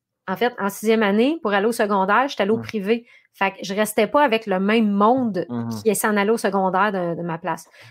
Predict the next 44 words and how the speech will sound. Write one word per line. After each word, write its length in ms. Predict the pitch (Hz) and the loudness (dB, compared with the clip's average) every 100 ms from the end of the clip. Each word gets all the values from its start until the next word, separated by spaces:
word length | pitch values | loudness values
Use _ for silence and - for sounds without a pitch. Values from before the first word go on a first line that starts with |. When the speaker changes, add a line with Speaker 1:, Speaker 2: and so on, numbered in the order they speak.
| _ | _
Speaker 1:
Fait 120 | 185 | -6
que 80 | 185 | 0
quand 80 | 254 | 0
je 60 | 233 | 2
m'en 60 | |
allais 280 | 208 190 202 | 2 2 2
dans 160 | 220 196 | 0 -2
une 180 | 185 196 | -2 -2
autre 180 | 214 202 | -2 -4
école, 460 | 180 196 226 262 254 _ _ _ _ - | -2 0 2 0 -4 _ _ _ _ -8
j'ai 180 | 190 208 | -4 0
pu 120 | 277 | 2
un 100 | 247 | 4
peu 120 | 240 | 2
repartir 500 | 240 208 - 226 208 | 0 -4 -4 -4 -2
à 80 | 185 | -2
zéro, 320 | 175 175 208 | -2 -4 -4
je 100 | - | -6
te 60 | 180 | -10
dirais. 520 | 165 175 165 185 190 _ _ | -6 -8 -6 -6 -8 _ _
Speaker 2:
Mhm. 220 | 113 107 107 | -12 -8 -4
Speaker 1:
Euh, 640 | 165 160 165 160 156 147 - _ _ _ _ - | -2 0 0 0 -2 -4 -8 _ _ _ _ -12
je, 160 | 170 175 - _ _ _ _ | -2 -2 -2 _ _ _ _
je 140 | 180 202 | -4 -2
sais 160 | 202 | 0
pas 120 | 226 277 | 2 4
qu'est-ce 200 | 214 - | 2 0
que 80 | |
ça 200 | 180 175 | 0 2
aurait 180 | 170 185 | 2 2
donné 400 | 180 175 185 202 _ | 2 2 0 -4 _
si 240 | - - | -16 -8
j'avais 240 | 180 165 175 | -2 0 -2
suivi 260 | 170 196 233 | -2 -6 -2
ce 120 | 220 | 0
monde-là 600 | 185 180 180 175 185 196 _ _ _ _ _ _ _ 349 - | 2 0 0 -2 -2 -4 _ _ _ _ _ _ _ -16 -4
à, 160 | 180 165 | 2 2
à 160 | 175 | 2
l'école 260 | 185 185 196 | 0 0 0
secondaire. 500 | 202 185 165 170 220 | 0 0 2 2 0
J'ai 80 | 220 | 2
aucune 260 | 208 240 220 | 0 2 0
idée. 200 | 180 180 - - _ | 0 -6 -10 -20 _
Mais 380 | 202 202 202 - | 0 0 0 -4